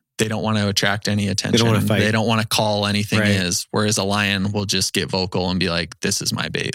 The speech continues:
Speaker 1: Like, if you
Speaker 2: Right.
Speaker 1: come in, we're gonna fight."
Speaker 2: So are you killing the animals then for bait? So are you, are, do you go out and kill the buffalo and then, you know, put it out as bait? Or is it something that's already pre-existing with the
Speaker 1: Uh,
Speaker 2: hunters?
Speaker 1: nope.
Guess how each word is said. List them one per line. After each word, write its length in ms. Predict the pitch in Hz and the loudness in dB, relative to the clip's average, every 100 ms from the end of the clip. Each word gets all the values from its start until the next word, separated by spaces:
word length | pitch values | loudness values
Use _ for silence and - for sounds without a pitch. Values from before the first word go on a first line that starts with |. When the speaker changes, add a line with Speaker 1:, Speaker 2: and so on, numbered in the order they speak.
| - | -6
Speaker 1:
Like, 140 | 113 | -2
if 60 | 107 | 0
you 60 | |
Speaker 2:
Right. 160 | 98 98 | 0 -2
Speaker 1:
come 200 | 95 101 | -2 -2
in, 120 | - | -2
we're 160 | - - | -4 -4
gonna 160 | - | -6
fight." 260 | - - - - _ _ - | -6 -8 -8 -12 _ _ -4
Speaker 2:
So 120 | - | 0
are 40 | 131 | 2
you 200 | 131 185 | 2 2
killing 640 | - 185 175 175 170 156 | 2 2 4 4 4 2
the 260 | 123 117 - | 2 0 2
animals 600 | 113 123 135 139 139 - | 2 4 4 4 2 2
then 420 | 143 139 135 127 - - | 2 2 2 -2 -2 2
for 320 | 117 117 117 | 4 4 2
bait? 400 | 95 98 113 - - | 2 2 2 0 -2
So 240 | - 107 | 2 4
are 120 | 101 101 | 4 4
you, 440 | 101 107 104 113 - | 4 4 4 2 2
are, 80 | |
do 260 | 110 104 - | 0 0 0
you 60 | 107 | 2
go 120 | 117 | 2
out 100 | 113 | 2
and 120 | 113 | 0
kill 160 | 98 123 | 2 2
the 80 | 107 | 2
buffalo 720 | 101 107 - 117 113 113 110 95 - _ - | 2 2 2 4 4 4 2 -2 -18 _ 0
and 160 | 101 | 4
then, 600 | 104 101 98 95 95 92 - _ _ _ _ | 4 4 2 2 2 0 -8 _ _ _ _
you 80 | - | 0
know, 320 | 101 95 92 95 _ 156 | 2 2 0 -4 _ -2
put 180 | - 113 | 2 2
it 80 | 104 | 2
out 260 | 101 120 | 2 2
as 120 | 127 123 | 2 2
bait? 240 | 139 139 | 0 2
Or 180 | 120 113 | 2 2
is 100 | 107 | 2
it 100 | 104 | 2
something 280 | - 107 110 | 0 2 2
that's 180 | 101 - | 2 2
already 260 | 104 101 98 | 2 2 2
pre-existing 1160 | - 110 98 85 101 95 107 98 98 98 139 208 _ - | 2 2 2 2 0 2 0 0 0 -2 -4 -12 _ -4
with 280 | 117 117 113 | 2 2 2
the 60 | |
Speaker 1:
Uh, 20 | 101 | 0
Speaker 2:
hunters? 680 | 104 107 98 90 101 - | 2 2 0 -2 -2 0
Speaker 1:
nope. 220 | 107 120 | 2 0